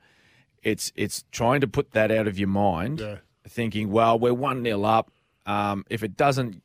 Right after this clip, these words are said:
Speaker 1: go the right way for us game two, you know, we're going back home
Speaker 2: Mm.
Speaker 1: and we're playing in front of our home fans, so we'll be okay. Like, you gotta, you, you have to erase that from your mind. Your sole focus needs to be on,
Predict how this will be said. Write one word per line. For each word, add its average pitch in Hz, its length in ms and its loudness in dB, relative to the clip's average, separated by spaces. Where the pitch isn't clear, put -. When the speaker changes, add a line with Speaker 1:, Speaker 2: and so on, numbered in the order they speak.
Speaker 1:
go 110 160 2
the 101 100 -2
right 101 220 0
way 98 220 -2
for 101 140 -6
us 90 120 -6
game 95 260 -4
two, - 120 -6
you 95 160 -4
know, 101 120 -2
we're 131 100 2
going 135 200 4
back 87 200 -4
home 101 440 -4
Speaker 2:
Mm. 117 280 -6
Speaker 1:
and 104 140 -4
we're 107 80 0
playing 110 240 2
in 95 60 -4
front 98 160 -2
of 87 60 -4
our 87 100 -2
home 95 240 -4
fans, 98 280 -4
so 101 100 0
we'll 113 180 0
be 98 140 -2
okay. 90 360 -6
Like, 104 160 -2
you 120 120 -4
gotta, 135 200 2
you, 107 340 -2
you 101 160 -4
have 131 220 0
to 123 160 0
erase 104 360 2
that - 160 -6
from 95 140 -6
your 90 120 -6
mind. 90 320 -6
Your 104 140 -2
sole 120 280 4
focus 104 480 -2
needs 95 220 -6
to - 60 -14
be 95 200 -2
on, 92 260 -6